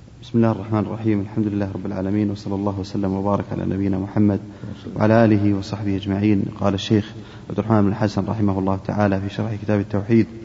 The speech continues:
قال المصنف رحمه الله تعالى: باب قول الله تعالى: "فلا تجعلوا لله أندادا وأنتم تعلمون".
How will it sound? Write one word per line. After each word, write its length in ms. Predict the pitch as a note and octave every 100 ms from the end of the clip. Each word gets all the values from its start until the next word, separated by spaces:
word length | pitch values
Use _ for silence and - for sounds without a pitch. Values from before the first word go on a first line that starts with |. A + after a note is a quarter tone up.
| - - - - - - - - - - - - -
قال 140 | A#2+
المصنف 500 | A#2 A2 A#2+ A2+ A2
رحمه 340 | G#2 G#2+ A2 G2+
الله 240 | G#2+ G#2+
تعالى: 420 | - G#2 G#2 F#2+ - - - -
باب 160 | A2 G2+
قول 300 | G#2 A#2 G#2+
الله 260 | G#2 G#2+ G2
تعالى: 560 | G#2 G2+ A2 G#2 G2 - - - -
"فلا 140 | A2
تجعلوا 420 | G#2 A2 A2 G#2+ G2+
لله 520 | G#2 G#2 G#2+ G2 F#2+
أندادا 500 | G2+ A2+ G#2+ G#2 F#2
وأنتم 320 | F#2 A2+ G#2
تعلمون". 540 | G2 G2 F#2+ G2+ F#2